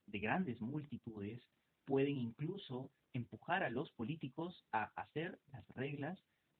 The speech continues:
eh, de un modo correcto, o a, eh, empujar a que las reglas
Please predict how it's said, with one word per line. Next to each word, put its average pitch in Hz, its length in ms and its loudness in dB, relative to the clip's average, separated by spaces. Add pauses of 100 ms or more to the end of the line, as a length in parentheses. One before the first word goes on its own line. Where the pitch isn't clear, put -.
eh, 101 480 -8 (400)
de 123 140 0
un 143 100 2
modo 151 240 4
correcto, - 520 2
o 151 220 6
a, 175 220 6 (260)
eh, 98 380 -2 (840)
empujar 196 460 6
a 208 180 8
que 170 200 0
las 151 220 0
reglas 165 420 -2